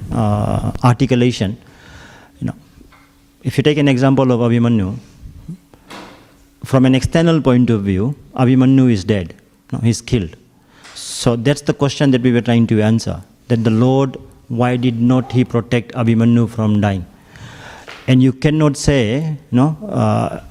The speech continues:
uh, you, we, we cannot say that the Lord didn't protect him, because, as I said, his spirituality was protected.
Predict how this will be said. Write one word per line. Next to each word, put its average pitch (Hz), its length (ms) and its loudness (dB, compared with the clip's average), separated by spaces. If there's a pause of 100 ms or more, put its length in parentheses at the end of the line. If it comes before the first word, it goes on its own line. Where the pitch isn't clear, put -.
(200)
uh, 151 180 -12 (360)
you, 170 260 0
we, 151 200 4
we 143 140 0
cannot 147 440 -2
say 156 100 0
that 139 120 2
the 131 100 2
Lord 127 280 0
didn't 180 220 2
protect 104 400 -4
him, 101 160 -4 (100)
because, 117 440 0
as 120 160 -2
I 127 60 4
said, 143 260 0
his 131 280 0
spirituality 202 560 0
was 147 140 0
protected. 120 520 -4